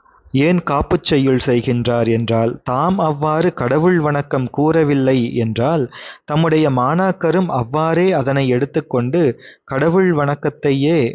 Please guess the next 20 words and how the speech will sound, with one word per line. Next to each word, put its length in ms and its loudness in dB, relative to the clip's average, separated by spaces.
முதலிலே 580 2
நூல் 300 0
செய்யத் 320 0
தொடங்கும்போது 720 0
காப்புச் 460 -2
செய்யுளையே 680 2
வைக்காமல் 680 0
கைவிடுவார்கள். 920 0
எனவே 420 0
அது 200 0
அப்படி 360 0
கூடாது. 540 0
காப்புச் 460 -2
செய்யுள் 340 2
அல்லது 340 0
கடவுள் 480 2
வணக்கம் 500 -2
என்பது 440 0
நூலின் 440 2
துவக்கத்திலே 680 0